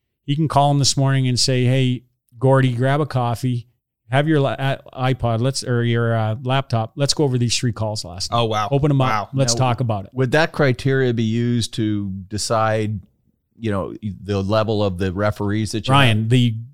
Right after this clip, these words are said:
Speaker 1: the biggest part of a referee's year is being named to the Stanley Cup final team.
Speaker 3: Right.
Speaker 1: So they are graded on every game.
Speaker 3: Okay,
Speaker 1: They are
Speaker 3: that's
Speaker 1: now
Speaker 3: so
Speaker 1: graded on every call.
Speaker 2: Wow.
Speaker 1: And, and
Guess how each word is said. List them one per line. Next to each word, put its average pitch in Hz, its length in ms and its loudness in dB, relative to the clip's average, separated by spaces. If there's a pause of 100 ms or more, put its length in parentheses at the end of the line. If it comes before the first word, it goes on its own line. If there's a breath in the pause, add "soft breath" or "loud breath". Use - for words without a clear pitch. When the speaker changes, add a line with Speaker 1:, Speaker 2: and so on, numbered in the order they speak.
(120)
Speaker 1:
the 123 300 4
biggest 151 540 2
part 131 440 4
of 113 100 -4
a 113 60 0
referee's 131 920 0
year 120 580 0 (100)
is 113 180 -4
being 120 280 2
named 117 260 4
to - 100 -6
the 113 60 0
Stanley 113 320 0
Cup 110 160 -6
final 101 320 -4
team. - 140 -10
Speaker 3:
Right. 82 200 -8 (600)
Speaker 1:
So 127 460 4 (140)
they 135 220 2
are 175 100 4
graded 127 380 2
on 98 160 -2
every 117 240 0
game. 110 340 -2
Speaker 3:
Okay, 95 360 0
Speaker 1:
They 131 140 4
are 196 40 4
Speaker 3:
that's 170 100 4
Speaker 1:
now 147 180 4
Speaker 3:
so 131 60 0
Speaker 1:
graded 131 320 4
on 117 140 2
every 113 240 0
call. 139 460 -4
Speaker 2:
Wow. 104 320 0
Speaker 1:
And, 127 240 2
and 123 460 0